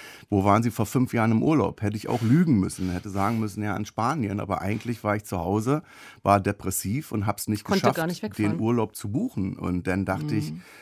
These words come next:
Speaker 1: äh, das, das wird jetzt ja in so einer Verstrickung, äh, landen, äh,
Speaker 2: Also ich
Speaker 1: wo
Speaker 2: lüge
Speaker 1: ich
Speaker 2: nicht
Speaker 1: da,
Speaker 2: mehr.
Speaker 1: da komme ich nie wieder raus. Deswegen wollte ich's öffentlich machen.
Speaker 2: So, und dann hatten Sie es öffentlich gemacht. Da haben Sie ja eben gesagt, dann sind Sie losgesprungen, als das dann abgedreht war. Wie haben die Zuschauer reagiert? Das ist ja auf eine unglaubliche Resonanz gestoßen. Sind Sie da,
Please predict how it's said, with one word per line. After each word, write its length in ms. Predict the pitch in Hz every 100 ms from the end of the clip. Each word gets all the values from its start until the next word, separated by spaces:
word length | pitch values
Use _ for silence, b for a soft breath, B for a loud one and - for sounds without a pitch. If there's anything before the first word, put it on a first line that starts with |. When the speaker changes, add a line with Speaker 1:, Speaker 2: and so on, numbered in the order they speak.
| B
Speaker 1:
äh, 280 | 98 95 92
das, 340 | 98 107 -
das 240 | 101 101 110
wird 180 | 107
jetzt 260 | 113 104 -
ja 160 | 110 104
in 180 | 101
so 120 | 98 104
einer 240 | 101 98
Verstrickung, 760 | - 95 - 135 165 127 101 -
äh, 320 | 95 95 101
landen, 540 | 90 95 95 113 117
äh, 140 | - 98
Speaker 2:
Also 180 | -
ich 120 | 190 156
Speaker 1:
wo 80 |
Speaker 2:
lüge 180 | 185 175
Speaker 1:
ich 60 | 151
Speaker 2:
nicht 120 | 98
Speaker 1:
da, 100 | 92
Speaker 2:
mehr. 100 | 156
Speaker 1:
da 40 |
komme 220 | 156 107 107
ich 120 | -
nie 140 | 104
wieder 140 | 101 98
raus. 300 | 87 104 - B B B B
Deswegen 340 | 117 - 131 120
wollte 180 | 120
ich's 80 | 135
öffentlich 440 | - 170 165 87 87
machen. 280 | 87 80 - B B -
Speaker 2:
So, 140 | 202
und 60 | 190
dann 160 | 170 165
hatten 220 | 240 247
Sie 80 | 185
es 120 | -
öffentlich 300 | 156 147 160
gemacht. 220 | 165 160
Da 80 | 165
haben 100 | 170
Sie 120 | 185
ja 80 | 180
eben 180 | 180 180
gesagt, 340 | 175 190 -
dann 140 | 165
sind 160 | 170 175
Sie 100 | 190
losgesprungen, 920 | 175 160 - - - - 160 160 160
als 240 | - 170 -
das 140 | 165
dann 140 | 170 -
abgedreht 640 | 190 - 220 160 156 -
war. 200 | 156 147
Wie 120 | 175
haben 120 | 190
die 100 | 175
Zuschauer 640 | - 262 - 240 156 156
reagiert? 640 | 156 151 147 147 151 147 -
Das 180 | 160 185
ist 140 | -
ja 380 | 170 156 156 -
auf 220 | - 147 -
eine 160 | 156
unglaubliche 720 | 208 247 247 165 180 185 180
Resonanz 600 | 165 170 165 226 339 -
gestoßen. 640 | - - 151 147 151 165 151
Sind 200 | 175 175
Sie 120 | 180
da, 320 | 165 160 160